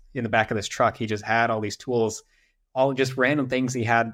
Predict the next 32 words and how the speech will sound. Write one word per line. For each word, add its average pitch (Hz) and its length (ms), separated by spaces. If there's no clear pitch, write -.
to 120 100
help 113 240
clean 113 220
up. 120 200
And 107 100
he 110 120
just 107 180
went 110 140
out 110 60
and 104 80
did 107 100
it 107 120
every 117 240
day. 113 420
That 127 180
was 113 140
what 117 180
he 120 80
did 120 240
'cause 113 180
he 113 80
wanted 113 300
to - 80
do 113 180
it 101 120
to 101 80
help 113 200
the 107 80
community 107 440
and 107 160
was 107 140
like, 107 180